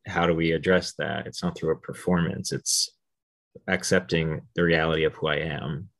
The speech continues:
accepting the reality of what it means to be human. And then from there, I think things might be clearer. But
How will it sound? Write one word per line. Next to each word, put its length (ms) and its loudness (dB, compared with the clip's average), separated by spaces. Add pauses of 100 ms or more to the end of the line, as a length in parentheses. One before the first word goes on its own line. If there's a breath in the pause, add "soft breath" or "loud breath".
accepting 500 0
the 100 4
reality 500 2
of 180 -2 (680)
what 80 2
it 40 2
means 160 6
to 60 0
be 100 4
human. 640 2 (140)
And 120 8
then 120 8
from 240 4
there, 480 4 (640)
I 80 0
think 200 -4
things 240 -2
might 180 -8
be 100 -4
clearer. 440 -2 (260)
But 240 0